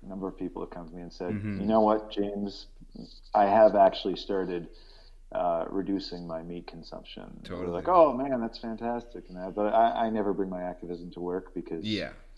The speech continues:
Speaker 1: again, it doesn't make a difference whether colleagues go vegan or people on the street go vegan. So
Speaker 2: Yeah.
Speaker 1: why make your life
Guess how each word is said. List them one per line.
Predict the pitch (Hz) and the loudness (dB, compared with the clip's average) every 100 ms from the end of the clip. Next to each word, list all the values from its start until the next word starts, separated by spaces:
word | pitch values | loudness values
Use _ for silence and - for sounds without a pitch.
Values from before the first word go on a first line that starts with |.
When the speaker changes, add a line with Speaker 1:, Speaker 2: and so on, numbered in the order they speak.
| - - - - - | -20 -20 -20 -20 -10
Speaker 1:
again, | 85 107 90 | -2 0 0
it | |
doesn't | 104 101 | -2 2
make | 113 117 | 2 4
a | |
difference | 120 - 90 - | 2 0 -8 -6
whether | 90 87 | -6 -6
colleagues | 85 110 117 120 113 110 - - - 107 | 2 4 6 6 2 -4 -12 -18 -18 -2
go | 117 | 0
vegan | 107 120 117 117 | 2 0 0 -2
or | 117 95 92 | -2 -2 -4
people | 98 92 92 | -6 -6 -4
on | 95 | -6
the | |
street | - - 85 - | -10 -8 -8 -6
go | - - | -10 -8
vegan. | 50 50 - | -8 -8 -12
So | - 82 82 | -14 -6 -2
Speaker 2:
Yeah. | 82 | 4
Speaker 1:
why | 90 101 | 4 4
make | 104 101 - | 2 -2 -2
your | 95 | 0
life | 98 95 | 2 2